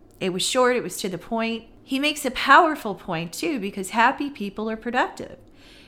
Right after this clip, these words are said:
If you can convince any hiring manager of that, they're gonna wanna listen to your story over and over, and they're gonna wanna be a part of it. So this week,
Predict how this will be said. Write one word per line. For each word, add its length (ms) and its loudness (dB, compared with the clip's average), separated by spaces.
If 180 -2
you 140 -2
can 240 -4
convince 680 -2
any 340 2
hiring 460 -2
manager 440 -8
of 140 -10
that, 480 2
they're 160 2
gonna 160 0
wanna 300 0
listen 340 -4
to 120 -6
your 120 -4
story 440 -2
over 200 -6
and 120 -8
over, 360 -10
and 140 -4
they're 100 -2
gonna 160 -4
wanna 260 -4
be 140 -8
a 60 -8
part 260 -8
of 100 -14
it. 140 -14
So 200 0
this 280 2
week, 460 0